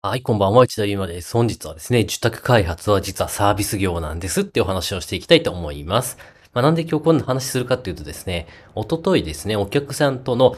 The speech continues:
保守運用ミーティングがあって、その時に、あれ、これってサービス業僕やってるんじゃないかなって思ったのでですね、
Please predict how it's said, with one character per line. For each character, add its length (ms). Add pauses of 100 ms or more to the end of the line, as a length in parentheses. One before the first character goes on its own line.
保 100
守 160
運 140
用 100
ミ 220
ー 40
テ 60
ィ 60
ン 40
グ 120
が 80
あ 20
っ 80
て、 80
そ 140
の 60
時 240
に、 180
あ 100
れ、 80
こ 160
れ 80
っ 20
て 220
サ 280
ー 40
ビ 80
ス 200
業 180
僕 240
や 80
っ 20
て 180
る 120
ん 60
じ 100
ゃ 20
な 60
い 40
か 80
な 100
っ 100
て 160
思 140
っ 20
た 180
の 140
で 100
で 120
す 120
ね、 160